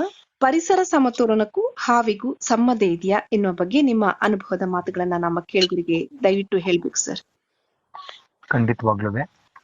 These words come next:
Speaker 2: ನಮ್ಮ ಪರಿಸರ ಸಮತೋಲನ ಕಾಪಾಡಕ್ಕೆ ಹಾವು ಒಂದು ಬಹಳ ಮುಖ್ಯವಾದ ಪ್ರಾಣಿ. ಏಕೆಂದ್ರೆ ಈ ಹಾವು ಅಂತಕ್ಕಂಥ ಒಂದು ಪ್ರಾಣಿ ಭೂಮಿ ಮೇಲೆ ಇಲ್ಲ ಅಂದಿದ್ರೆ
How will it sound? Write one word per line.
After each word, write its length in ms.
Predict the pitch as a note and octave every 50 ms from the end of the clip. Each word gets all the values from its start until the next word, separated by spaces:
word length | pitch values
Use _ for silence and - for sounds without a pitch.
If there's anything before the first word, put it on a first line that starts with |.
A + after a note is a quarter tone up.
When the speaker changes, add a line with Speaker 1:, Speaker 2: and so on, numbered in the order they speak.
| _ _ _ _ _ _ _ _ _ _ _ - _ _ -
Speaker 2:
ನಮ್ಮ 200 | D3 B2 A#2+ A#2+
ಪರಿಸರ 460 | G#2 - B2 A#2 C#3+ - - D#3+ C#3+ C#3
ಸಮತೋಲನ 460 | - B2+ A#2 A#2 - C3 A#2+ A#2 A2
ಕಾಪಾಡಕ್ಕೆ 480 | - - A2 G#2+ - A2+ A2 G2+ -
ಹಾವು 220 | G#2+ G#2 A2 A2+ A2+
ಒಂದು 140 | A2 G#2 G2
ಬಹಳ 260 | F2+ F2 G2 B2+ D3+
ಮುಖ್ಯವಾದ 500 | D#3 C3+ A#2 - - B2 - G2 F#2+ F2+ F2+
ಪ್ರಾಣಿ. 380 | - _ - D2+ D#2 E2+ E2 - _ _ _ _ _ _ _ _ _ _ _ - - - - - - _ _ _ _ _ _ -
ಏಕೆಂದ್ರೆ 680 | C#3+ C#3 - F3+ D#3+ C#3+ C#3 D3 C#3 A2+ G#2 B2+ - - _ _ _ _ - - - - - -
ಈ 80 | C#3 C3+
ಹಾವು 400 | A#2+ A2 A2+ B2 D3+ E3+ F3 F3
ಅಂತಕ್ಕಂಥ 420 | E3+ - E3+ D#3+ - - C#3+ C3+
ಒಂದು 240 | C#3+ C3+ C3 B2 G#2+
ಪ್ರಾಣಿ 260 | - - A2+ B2 C#3
ಭೂಮಿ 400 | C3 A2 G#2 A#2 C3 C#3+ D3 C#3+
ಮೇಲೆ 120 | C3 A2 G2
ಇಲ್ಲ 200 | G2+ A2 A#2+ A#2+
ಅಂದಿದ್ರೆ 420 | A2+ G2+ F#2 E2+ D#2 E2+ F2 G2+